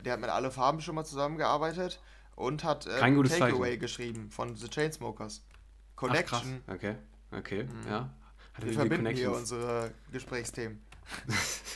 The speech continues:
Speaker 2: Genial. Ja.
Speaker 1: Ja,
Speaker 2: Ja, gut.
Speaker 1: und da haben wir noch eine vierte, ne?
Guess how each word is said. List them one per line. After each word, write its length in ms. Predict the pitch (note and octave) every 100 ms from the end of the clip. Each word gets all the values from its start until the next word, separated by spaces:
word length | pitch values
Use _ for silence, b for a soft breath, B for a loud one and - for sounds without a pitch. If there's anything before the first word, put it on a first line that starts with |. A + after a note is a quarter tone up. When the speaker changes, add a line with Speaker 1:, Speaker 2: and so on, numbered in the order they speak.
| -
Speaker 2:
Genial. 400 | G2 F#2+ F#2 F#2 - B B B B - -
Ja. 220 | G#2 G2 - - B B B B B B B -
Speaker 1:
Ja, 140 | - E3 E3+
Speaker 2:
Ja, 60 | C#3
gut. 180 | -
Speaker 1:
und 80 | D#3
da 80 | E3
haben 200 | D#3 D3
wir 80 | E3
noch 100 | D3
eine 160 | D3 D3
vierte, 360 | D3 C#3 B2
ne? 200 | A#2+ E3